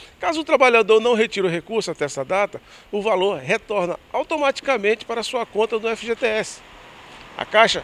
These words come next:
acabou de divulgar uma tabela com um calendário de saques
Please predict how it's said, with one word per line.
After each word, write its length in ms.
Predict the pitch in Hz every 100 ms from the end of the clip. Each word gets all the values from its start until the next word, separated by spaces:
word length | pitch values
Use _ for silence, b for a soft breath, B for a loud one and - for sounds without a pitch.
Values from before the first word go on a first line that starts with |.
| -
acabou 380 | 202 240 214 285
de 80 | 277
divulgar 400 | 247 214 175 208
uma 60 |
tabela 480 | 202 143 165 208 151 B B B
com 140 | - 269
um 60 |
calendário 500 | 254 262 220 196 233
de 120 | 202 196
saques 480 | - 208 - -